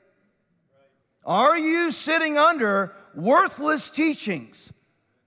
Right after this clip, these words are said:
Whether it's a big name or a nobody, are you sitting under it? More Christians actually sit under wretched teachers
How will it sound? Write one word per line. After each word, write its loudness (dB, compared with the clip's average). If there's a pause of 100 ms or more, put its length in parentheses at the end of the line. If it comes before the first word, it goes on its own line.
(180)
Whether 2
it's 2
a 4
big 0
name 2
or 8
a 4
nobody, 2 (260)
are 4
you -2
sitting -2
under 2
it? -6 (640)
More 4
Christians -4
actually -2
sit -4
under 0 (180)
wretched 0
teachers -4